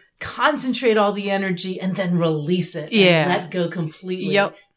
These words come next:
Speaker 1: that's in this card.
Speaker 2: Yes.
Speaker 1: The faith
Speaker 2: Yes.
Speaker 1: that it's gonna be fine.
Speaker 2: Yep.
Speaker 1: Yeah. Or the certainty, actually, that you have to have.
Speaker 2: Mm-hmm.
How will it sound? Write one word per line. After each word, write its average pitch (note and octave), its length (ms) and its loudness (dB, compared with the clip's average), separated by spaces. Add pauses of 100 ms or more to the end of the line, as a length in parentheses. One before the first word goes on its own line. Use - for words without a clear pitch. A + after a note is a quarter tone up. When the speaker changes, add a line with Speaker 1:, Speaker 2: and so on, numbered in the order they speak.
(140)
Speaker 1:
that's F#3 400 0
in D#3+ 160 -2
this D3+ 220 -4
card. D#3 280 -6
Speaker 2:
Yes. F#3+ 600 4
Speaker 1:
The G3+ 100 0
faith D#3+ 360 0 (160)
Speaker 2:
Yes. E3 540 0 (120)
Speaker 1:
that G3+ 60 -6
it's E3+ 120 -6
gonna E3 220 0
be D3+ 140 -2
fine. D3 400 -4
Speaker 2:
Yep. G3 420 2
Speaker 1:
Yeah. D#3+ 340 -4
Or G#3+ 140 2
the G3+ 100 4
certainty, A3+ 560 0
actually, D#3 380 -2
that D#3+ 120 -4
you D#3+ 100 0
have D3+ 200 2
to D#3+ 80 -6
have. D3 400 -4
Speaker 2:
Mm-hmm. F3+ 420 2